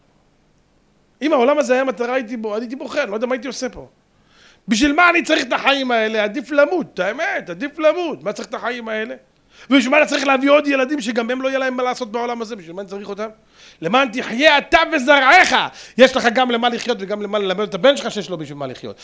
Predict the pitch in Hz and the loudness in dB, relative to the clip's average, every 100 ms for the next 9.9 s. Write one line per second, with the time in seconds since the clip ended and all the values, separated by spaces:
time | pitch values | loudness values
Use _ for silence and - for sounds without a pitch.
0 | - 202 214 294 294 226 262 277 269 226 | -10 -4 2 2 2 0 2 2 0 -4
1 | 262 254 196 220 208 151 - 208 - - | -6 -8 -6 -6 -6 -12 -8 -8 -8 -14
2 | - _ _ _ - 254 208 180 - 160 | -20 _ _ _ -8 -6 -4 -6 -8 -12
3 | - 135 170 147 95 - - _ _ - | -8 -8 -8 -14 -20 -20 -20 _ _ -8
4 | - - 320 269 - 254 214 196 196 190 | -2 0 2 0 0 0 0 0 0 0
5 | 165 160 180 247 262 - _ - 147 135 | 0 2 4 4 2 -6 _ -12 -8 2
6 | 208 302 302 311 - - 160 165 165 151 | 4 6 4 -2 -6 -12 -12 -10 -10 -12
7 | - 165 226 254 - 156 240 214 180 - | -10 -4 -2 -2 -6 -6 -6 -6 -10 -8
8 | 175 180 185 135 - _ _ _ _ 135 | -4 -4 -6 -10 -14 _ _ _ _ 2
9 | 165 160 156 156 - 143 - - - | 6 6 6 4 4 0 0 -10 -10